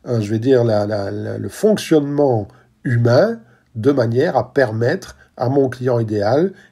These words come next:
qui est un coach, qui est un entre-, un entrepreneur débutant, de créer, de prendre confiance en lui, de dépasser ses croyances limitantes et d'amener son entreprise au niveau auquel il souhaite l'amener.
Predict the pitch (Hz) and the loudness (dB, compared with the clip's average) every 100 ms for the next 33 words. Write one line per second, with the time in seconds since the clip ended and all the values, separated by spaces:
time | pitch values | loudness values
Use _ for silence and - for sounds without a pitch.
0 | _ - 117 117 107 - 113 147 - 123 | _ -4 -2 0 -4 -4 -2 -2 -2 -2
1 | 110 110 - 123 117 123 123 123 120 120 | -2 -4 -6 -6 0 0 0 -4 -2 0
2 | 117 107 101 98 117 139 175 - - _ | 0 -2 -4 -6 0 0 0 -8 -20 _
3 | 113 135 - - 110 110 131 180 135 120 | 2 2 2 -4 -2 2 2 2 0 0
4 | 143 127 156 143 135 120 120 110 101 156 | 0 0 0 -2 0 -2 -2 -4 -2 -4
5 | 151 113 123 151 143 123 135 123 117 - | -2 -2 0 0 -2 -4 -6 -4 -6 -4
6 | 117 113 - 107 95 120 170 185 - - | -4 -4 -8 -10 -8 -2 0 -2 -10 -20
7 | - 131 143 117 131 113 113 117 135 165 | -6 0 0 4 2 2 0 2 2 2
8 | - 127 110 107 113 - 143 156 123 110 | -2 -4 -4 -6 -10 -4 -2 0 -2 -2
9 | 120 151 160 _ _ _ _ _ _ - | 0 -2 -4 _ _ _ _ _ _ -20
10 | _ 139 123 143 127 117 - 127 117 107 | _ -4 2 2 0 -4 0 0 0 -4
11 | 101 95 | -6 -10